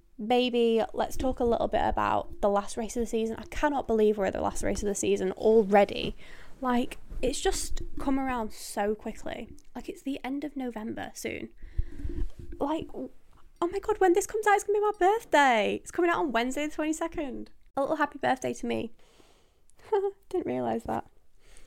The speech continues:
Anyways, <laughs> short interlude about my personal life. Um, yeah, I can't believe it's come around so quickly. And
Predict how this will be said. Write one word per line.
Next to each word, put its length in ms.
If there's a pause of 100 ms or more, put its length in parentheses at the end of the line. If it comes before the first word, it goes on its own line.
(180)
Anyways, 540 (260)
<laughs> 260
short 320
interlude 400
about 220
my 80
personal 360
life. 320 (500)
Um, 360
yeah, 240
I 80
can't 180
believe 180
it's 100
come 240
around 160
so 160
quickly. 360
And 420